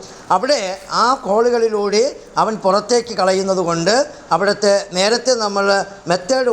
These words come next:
ഒന്നിൽ കണ്ടപ്പോൾ കണ്ട ആ ഒരു പ്രശ്നം, അതിൻ്റെ മൈസീലിയത്തിൻ്റെ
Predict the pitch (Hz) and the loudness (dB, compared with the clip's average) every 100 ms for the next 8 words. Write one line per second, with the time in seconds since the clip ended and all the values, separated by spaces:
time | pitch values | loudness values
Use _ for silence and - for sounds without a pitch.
0 | 202 226 294 285 202 190 190 190 190 170 | -2 0 0 0 0 0 0 0 0 -2
1 | 180 196 254 - - 165 208 214 190 185 | -2 0 0 -6 -4 0 2 2 0 0
2 | 165 - 214 170 - 175 185 175 180 214 | -2 0 -2 -2 -2 -2 0 0 0 0
3 | 185 185 185 185 | 2 0 0 0